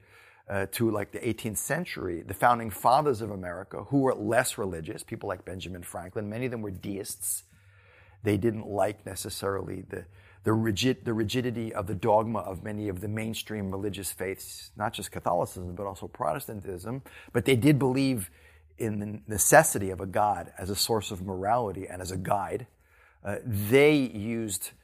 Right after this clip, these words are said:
the, the Bible to justify their political stance vis-a-vis England, which is a very interesting discussion too. The big one, of course, being, how do you,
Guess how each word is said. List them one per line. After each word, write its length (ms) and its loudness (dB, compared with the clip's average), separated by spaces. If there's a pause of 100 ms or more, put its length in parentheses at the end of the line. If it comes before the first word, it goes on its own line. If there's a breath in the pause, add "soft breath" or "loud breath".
(320 soft breath)
the, 680 -4
the 100 -4
Bible 600 4 (200)
to 100 0
justify 800 4 (240)
their 360 -2
political 340 -4
stance 340 -4
vis-a-vis 380 -2
England, 480 -10 (320)
which 180 -12
is 80 -8
a 60 -4
very 220 0
interesting 520 -14
discussion 580 -12
too. 320 -4 (460 soft breath)
The 60 -6
big 200 2
one, 140 -4
of 80 -8
course, 260 -10
being, 360 -10 (680 soft breath)
how 120 0
do 60 4
you, 120 2